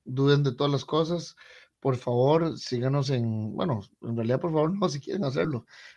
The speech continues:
<laughs> Síganos en redes sociales, estamos en Facebook, en Twitter, que Andrés últimamente ha estado ahí curando la, la, la regiduría de las, de las redes sociales que han estado, que han estado bastante divertidas esta semana.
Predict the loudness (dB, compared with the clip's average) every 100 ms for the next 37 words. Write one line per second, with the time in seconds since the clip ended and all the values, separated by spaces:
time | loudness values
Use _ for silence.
0 | _ 6 8 8 6 2 2 2 4 4
1 | 6 4 4 4 4 2 0 2 0 2
2 | 2 2 -2 -4 -4 0 2 2 0 -6
3 | -20 -20 _ -8 -2 0 2 2 2 0
4 | -2 -2 0 4 4 2 0 0 0 0
5 | -2 -4 2 4 4 2 0 2 2 4
6 | 4 4 4 2 -2 0 2 2 2 0
7 | 0 2 2 2 2 2 4 4 4 4
8 | 2 -2 -6 -16 -20 -20 -20 -20 -8 -4
9 | -2 0 0 0 0 2 2 2 -4 -6
10 | -6 0 0 0 -4 _ -12 -10 -2 0
11 | 0 -2 -2 -2 -2 -4 -4 -8 -10 -4
12 | -2 -4 -6